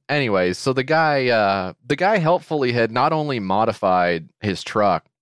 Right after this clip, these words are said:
to where no one in his family could ever use it,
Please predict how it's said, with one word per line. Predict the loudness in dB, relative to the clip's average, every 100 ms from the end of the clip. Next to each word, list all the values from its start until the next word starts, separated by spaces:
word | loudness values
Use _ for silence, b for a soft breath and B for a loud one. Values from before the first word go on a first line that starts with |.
| _ -6
to |
where | 0 0
no | 0 0 0
one | 0 0 0
in | -2
his | -4 -4
family | -4 -2 -2 -4
could | -2 0
ever | 0 0 -4
use | -2 -4 -4
it, | -8 -12